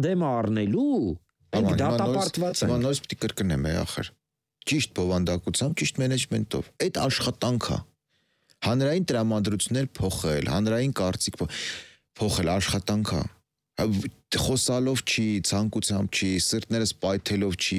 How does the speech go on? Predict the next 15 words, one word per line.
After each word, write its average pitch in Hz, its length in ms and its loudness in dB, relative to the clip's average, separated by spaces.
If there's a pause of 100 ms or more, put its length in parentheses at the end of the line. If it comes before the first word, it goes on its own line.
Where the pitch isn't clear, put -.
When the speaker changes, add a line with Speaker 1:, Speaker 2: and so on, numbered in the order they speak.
(120)
Speaker 2:
բանտ 98 320 0
նստելով 98 480 0
չի։ - 220 -2 (440)
Մենք 120 420 0 (440)
կարդացած, 101 720 0
զարգացած 87 640 0
մարդիկ 82 400 -2
ենք։ - 280 -4 (220)
Ես 73 240 -2 (100)
էլ, 50 240 0
դու 76 180 -2
էլ, 85 220 0
մեր 76 160 0
լսարանն 80 560 0
էլ։ 76 120 -2